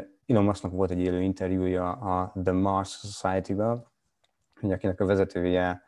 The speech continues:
Robert Zubrin, nagyon ismert fizikus, és Elon elmondta neki, hogy, ö, számításait szerint a Starship orbitális pályára állhat kétezer-huszonkettőig,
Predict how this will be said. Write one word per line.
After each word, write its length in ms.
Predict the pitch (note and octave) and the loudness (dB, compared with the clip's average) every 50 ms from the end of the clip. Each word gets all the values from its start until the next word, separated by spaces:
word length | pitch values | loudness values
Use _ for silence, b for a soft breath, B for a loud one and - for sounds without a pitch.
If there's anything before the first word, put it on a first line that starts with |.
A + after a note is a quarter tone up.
| _ _ _ | _ _ _
Robert 400 | _ G#2 G2+ G#2+ F#2+ F#2 F2+ F2 | _ 2 2 4 4 4 4 2
Zubrin, 600 | F2 F#2+ G#2 F#2 F2 E2+ F2 F#2 G#2 A2+ - _ _ | 2 2 2 2 2 2 2 0 0 0 -4 _ _
nagyon 320 | F#2 F#2 F2 F2+ F2+ F2 | -2 -2 0 0 0 -2
ismert 320 | F2+ F2 - - F#2+ F2+ | -4 -4 -4 -6 -6 -6
fizikus, 560 | - - F#2 F2 F#2+ - - A#2+ B2 - - _ b b b b b b b b b b b b b b b b _ _ | -4 -6 -4 -4 -2 -2 -2 -6 -6 -6 -18 _ b b b b b b b b b b b b b b b b _ _
és 680 | - G2 F#2 F#2 F#2+ G2 G2+ F2+ - - - - _ _ _ _ _ _ _ _ _ _ _ _ _ _ _ _ _ _ _ _ _ _ _ | -4 0 2 4 6 4 4 2 0 -8 -12 -16 _ _ _ _ _ _ _ _ _ _ _ _ _ _ _ _ _ _ _ _ _ _ _
Elon 260 | - C#3+ A2 G#2 F#2+ | 4 6 6 8 6
elmondta 360 | F#2 F2+ F2+ F2+ F2+ F2 F2+ | 6 6 4 4 2 2 2
neki, 300 | F2+ F2 F2 - G2 G2+ A#2+ A#2 | 0 0 0 2 2 2 2 0
hogy, 580 | - - - - G2+ F2+ F#2 F#2 F#2 F2+ F#2 G2+ | -6 -10 -4 0 4 4 6 6 4 4 2 4
ö, 280 | G2 F#2+ F#2+ F#2+ F#2 G2 A#2+ | 4 4 6 4 4 2 0
számításait 600 | - - A2+ A2 A2 G2 G#2+ G2+ F2+ - G2 F2+ | 0 2 4 4 4 2 0 -4 0 0 0 0
szerint 440 | - - - - G2 F#2 F#2 F2+ - | -2 -6 -2 0 2 2 2 2 2
a 140 | F#2 F#2+ F#2+ | 2 2 2
Starship 440 | F#2+ - - A2 G#2 - - G2 - | 0 0 0 0 0 2 -2 0 2
orbitális 580 | G#2 G2+ F#2+ F#2+ F#2 - F#2 F#2 F2+ F#2 F2+ | 2 2 2 2 2 0 0 0 0 -4 -6
pályára 420 | - _ F#2+ F#2 F#2 F#2 F2+ F#2+ F#2+ | -4 _ -2 0 0 2 2 2 2
állhat 300 | F#2+ G2 F#2+ F2+ G2 - | 0 0 -2 -4 -6 -4
kétezer-huszonkettőig, 1400 | - - G2+ - - G2+ F#2 F#2+ F#2 G2 G#2+ G2+ - F#2 F2+ - - F2 F2 _ - F#2+ F2+ F2+ G#2 A#2+ - - | -4 -4 -4 -2 -2 0 0 2 0 0 -2 -2 -2 -4 -4 -2 -4 -6 -6 _ -6 -4 -2 -2 -2 -4 -6 -14